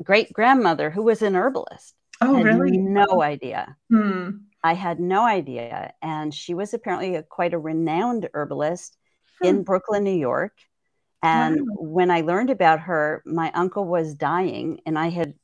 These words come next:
Speaker 1: made a late, late in life connection to him. And I would come in with herbal steams and things like
Speaker 2: Mm.
Speaker 1: that. And he began to open up to me in that time. And that's when he told me about my great-grandmother, Esther.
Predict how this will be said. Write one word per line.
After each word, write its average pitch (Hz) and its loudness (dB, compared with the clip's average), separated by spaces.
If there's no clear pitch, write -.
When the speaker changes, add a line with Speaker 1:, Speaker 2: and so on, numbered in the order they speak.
Speaker 1:
made 170 2
a 151 2
late, 165 0
late 202 0
in 190 2
life 160 0
connection 160 -4
to 147 -20
him. 156 -4
And 151 -2
I 143 -2
would 147 -10
come 170 -2
in 151 -2
with 139 -8
herbal 196 -2
steams 185 -2
and 160 -6
things 165 -2
like 165 -2
Speaker 2:
Mm. 208 -2
Speaker 1:
that. 196 4
And 170 2
he 175 0
began 170 -2
to 185 -10
open 160 -6
up 247 2
to 190 -8
me 139 -4
in 160 -2
that 151 -4
time. 202 -2
And 156 2
that's 165 -2
when 196 -4
he 190 -8
told 156 -2
me 156 -2
about 151 -2
my 151 -2
great-grandmother, 156 -4
Esther. 170 -2